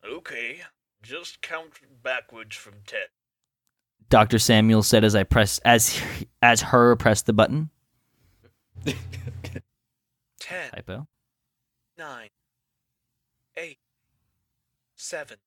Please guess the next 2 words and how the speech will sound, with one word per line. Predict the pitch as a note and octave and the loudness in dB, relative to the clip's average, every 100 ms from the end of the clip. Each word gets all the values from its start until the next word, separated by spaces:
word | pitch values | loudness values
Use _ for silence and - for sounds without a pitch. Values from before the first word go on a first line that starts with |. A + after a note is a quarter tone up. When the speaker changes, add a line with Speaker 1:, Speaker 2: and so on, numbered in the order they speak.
| _ _ _ _ _ _ _ _ _ _ | _ _ _ _ _ _ _ _ _ _
Speaker 1:
Six. | - - E3 D3 _ - - _ _ _ _ _ _ _ _ _ | -18 -14 -14 -14 _ -20 -20 _ _ _ _ _ _ _ _ _
Five. | - F3 D3+ B2+ | -18 -14 -14 -16